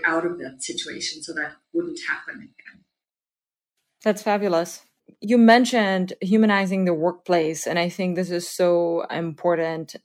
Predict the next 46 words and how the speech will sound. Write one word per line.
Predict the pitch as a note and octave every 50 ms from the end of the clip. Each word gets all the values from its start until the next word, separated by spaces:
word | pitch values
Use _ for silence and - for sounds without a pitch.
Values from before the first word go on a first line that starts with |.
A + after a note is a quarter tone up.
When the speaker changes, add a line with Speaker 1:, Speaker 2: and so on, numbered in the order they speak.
| _ _
Speaker 2:
topic | - F3+ D3+ - F3 D#3 D#3 - - _
to, | - F3 D#3+ D#3+ D#3 - - _
to | - F#3+
touch | F#3 - F3+ F3 - -
on. | F3+ F3 F3+ F#3 F#3+ G3 F#3+ - - - - - - _ _
Uh, | - D#3+ E3+ E3+ E3
building | D#3 F#3 G3 G3 A3 A3 G#3
trust | - G3+ F#3 F#3
is | F3 E3+ -
a | D#3+
big | - F#3 F#3+ F#3
part | - - - E3 E3+
of | F#3 F#3
it, | G3+ G#3 G3+ -
and | - - D#3 D#3 D#3+ D#3 D3
you | D#3+ E3 E3 E3 D#3+ D#3 D#3 _ _ _ _ _
mentioned | - F3+ F#3 F3 F3 - E3+ E3+
a | -
few | - F#3 F3+
examples | E3+ E3 F3 E3+ E3 D#3+ - D#3 -
of | E3+ D3 D3+
what | E3+ E3
we | E3 F3
can | F3 - F3 D#3+
do | D#3 D#3+ D#3+ E3
to | D#3+ -
create | D3 - E3 D#3+ D#3
a | D#3+
better | C#3 - D#3 D#3 D#3+ D#3
work | C#3 D#3+ D#3+ -
environment, | E3 D3 C#3 C#3+ D3 D#3 E3 F3 F#3+ G3+ G#3 G3+ G3+
but | - D#3+ D#3+ - _ _ _ _ _ _ _ _
what | G#3+ A#3 A#3
else | G#3 F3+ F3 E3+ E3+ E3 - -
would | F3+ D3+ _
be | F3 E3+
some | E3+ E3+ - E3+ D#3+ D#3+ D#3+ D#3 D#3 _ _ _ _ _ _
critical | - G#3 G#3 G3 G#3 G3 -
actions | - C#3 - - - - F3 E3+ D#3
that | F3+ D3 -
anybody | - G3+ G#3+ A3 F3+ F3+ E3+ E3
can | E3 - D#3 D#3
take? | D3+ - - D#3+ D#3 D3+ D#3 D#3 -
So | - - D#3+ D#3+ D#3+ D#3+ D#3+ D3+ -
women, | E3+ F3+ F#3+ G3 F#3+ F3+ F3+ F3+ E3+
men, | E3 E3 E3+ E3+ E3+ E3 D#3+ D3